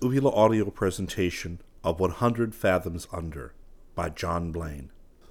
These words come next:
Volume three. Chapter seven. The Stowaway.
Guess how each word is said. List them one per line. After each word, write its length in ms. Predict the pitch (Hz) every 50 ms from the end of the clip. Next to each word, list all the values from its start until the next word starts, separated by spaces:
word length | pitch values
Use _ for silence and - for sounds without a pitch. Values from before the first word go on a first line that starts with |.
| - - - - - - - - - - - - - - - - - - _ -
Volume 460 | 110 95 95 117 120 120 120 117 110 104
three. 500 | - - 110 101 104 98 85 80 78 - - _ _ _ _ _ _ _ _ _ _ _ _ _ _ _ _ _ _ _ _ _ _ _ _ _ _ _ _ _ _ _ _ _ _ _ _ _ _ _ -
Chapter 380 | - - 139 117 117 - - 104
seven. 460 | - - - 110 95 82 82 78 78 - - - _ _ - _ _ - - - - - - - - - - - _ - -
The 80 | 104 90
Stowaway. 600 | - - - 110 98 90 80 80 82 76 73 76